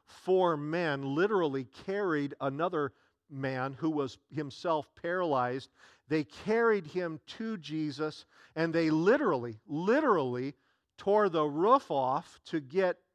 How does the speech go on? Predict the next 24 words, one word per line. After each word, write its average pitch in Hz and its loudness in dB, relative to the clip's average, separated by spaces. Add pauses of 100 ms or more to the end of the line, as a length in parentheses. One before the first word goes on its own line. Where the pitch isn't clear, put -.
this 180 -4
man 135 -6
to 143 -14
Jesus. 131 -8
Great 233 0
story. 180 -2 (480)
That's 185 4
one 202 0
of 196 -2
those 170 0
examples 175 -2
of 156 -16
someone 190 -4
coming 165 -6
not 175 -2
for 196 -4
themselves, 165 0
but 151 0
on 147 -4
behalf 147 -4
of 135 -6
another 131 -6
person. 170 -10 (600)
Also, 165 0